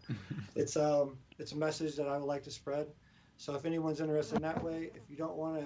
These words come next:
Speaker 2: um, support Bezos with, uh, Amazon, or you can go if you, if you're on the other side of the fence and wanna,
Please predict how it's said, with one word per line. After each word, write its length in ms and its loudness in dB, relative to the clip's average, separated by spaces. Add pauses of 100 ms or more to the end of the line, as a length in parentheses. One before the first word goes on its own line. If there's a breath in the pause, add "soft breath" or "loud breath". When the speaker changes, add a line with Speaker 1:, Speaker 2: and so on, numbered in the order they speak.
(300)
Speaker 2:
um, 360 -2
support 400 0
Bezos 800 2 (300)
with, 240 -4
uh, 180 0
Amazon, 540 2
or 140 4
you 100 4
can 100 -2
go 300 6
if 120 -2
you, 220 0 (420 loud breath)
if 140 -14
you're 120 2
on 80 2
the 40 4
other 140 6
side 160 2
of 80 4
the 60 0
fence 360 0
and 140 -4
wanna, 260 0